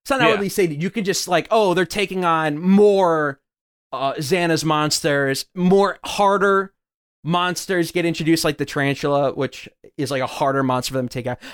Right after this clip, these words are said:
Speaker 1: And then the brain. I for-, totally forgot the name of the fucking brain. It's, like, Psycho something.
Speaker 2: There's also the Mega Tank.
Speaker 1: Yeah, the Mega, well, the Mega Tank's sort of like, so the, basically the Mega Tank, which, by the way,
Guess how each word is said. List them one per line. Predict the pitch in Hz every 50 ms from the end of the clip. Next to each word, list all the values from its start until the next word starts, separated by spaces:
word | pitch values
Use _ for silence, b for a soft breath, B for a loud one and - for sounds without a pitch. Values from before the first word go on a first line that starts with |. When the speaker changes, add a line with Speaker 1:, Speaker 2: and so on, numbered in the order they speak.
| B
Speaker 1:
And | - 196 214
then | 226 220
the | 214 190
brain. | 135 117 156 160 160 151 143 135 127 123 -
I | - 180
for-, | - 220 196
totally | 151 - - - 226 226 220 220
forgot | 180 190 180 165 151
the | 175 160
name | 147 147
of | 143
the | 135 -
fucking | - 135 123 - 131 123
brain. | 113 123 123 123
It's, | 123 - -
like, | 147 - -
Psycho | - 147 127 127 - 127
something. | 120 - 123 117 113 - 113 117 117 117 - _ _ _ _ _ _ -
Speaker 2:
There's | 156 170 170 151
also | 175 165 - - 160
the | 143 131
Mega | 123 117 117 117 131
Tank. | 127 - 139 127 127 135 135 - - - _ _ _ _ _ _ _ _ _ -
Speaker 1:
Yeah, | 156 170 170 165
the | 170
Mega, | 175 185 190 185 196 202
well, | 202 208
the | 214 220
Mega | 226 277 294 330 302
Tank's | - 262 240 220 -
sort | - 220 208 190
of | 190 170
like, | 170 165 151 - B B B B
so | - - 208
the, | 202
basically | 202 277 302 - 320
the | 254 220
Mega | 196 202 202 202
Tank, | 185 196 180
which, | 180 156
by | 254 269
the | 262 202
way, | 165 147 -